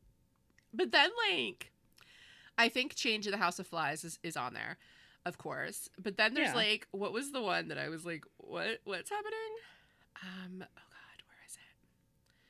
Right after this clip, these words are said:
Speaker 1: it? Um, no, not.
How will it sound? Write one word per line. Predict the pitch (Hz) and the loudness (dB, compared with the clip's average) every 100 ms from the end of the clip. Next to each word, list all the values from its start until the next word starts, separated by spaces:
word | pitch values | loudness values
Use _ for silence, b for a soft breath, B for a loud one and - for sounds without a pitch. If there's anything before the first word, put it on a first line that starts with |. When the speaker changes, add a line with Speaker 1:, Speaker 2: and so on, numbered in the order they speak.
| b b b b b b b _ _ _ _ _ _ _ _ | b b b b b b b _ _ _ _ _ _ _ _
Speaker 1:
it? | - | -8
Um, | 196 180 170 180 175 196 - b b | -6 -4 -6 -8 -12 -14 -18 b b
no, | 208 208 208 | -14 -12 -10
not. | 202 196 202 202 | -10 -12 -12 -14